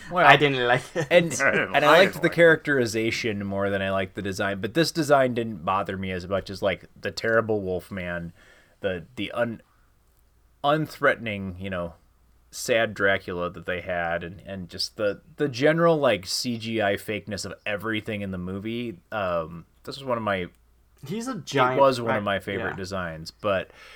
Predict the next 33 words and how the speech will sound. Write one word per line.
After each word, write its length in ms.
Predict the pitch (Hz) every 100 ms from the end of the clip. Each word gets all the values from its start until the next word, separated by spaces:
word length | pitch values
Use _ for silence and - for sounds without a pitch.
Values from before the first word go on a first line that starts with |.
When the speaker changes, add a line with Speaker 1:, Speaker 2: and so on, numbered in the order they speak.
| -
Speaker 2:
if 280 | - 170 175
it 80 | 165
had 160 | 175
to 80 | 165
be 160 | 151 139
held 240 | 139 139
up 120 | 135
against, 800 | 113 95 95 127 123 113 - -
like, 280 | - 107 - -
other 380 | 123 113 104
Frankenstein's 760 | 95 - 107 98 104 - 95 87
monsters 460 | 95 92 - 90
throughout 240 | - 92 85
history, 400 | 135 151 117 101
it's 80 | 87
still 200 | 117 110
gonna 120 | 95
score 240 | - 104
rather 300 | 92 92 82
low. 380 | 76 95 85 71 - - - _ _ _
But, 300 | 123 80 73 _ _ _ _ -
you 80 | 101
know, 100 | - - _
for 120 | -
this 200 | 175 247
Speaker 1:
I'm, 60 | -
Speaker 2:
film, 260 | 85 82 - _ -
it's 100 | -
Speaker 1:
yeah, 180 | - - - _
I, 280 | 135 180 -
I 200 | 160 185
will 260 | 196 202
say, 680 | 190 - 143 127 117 110 107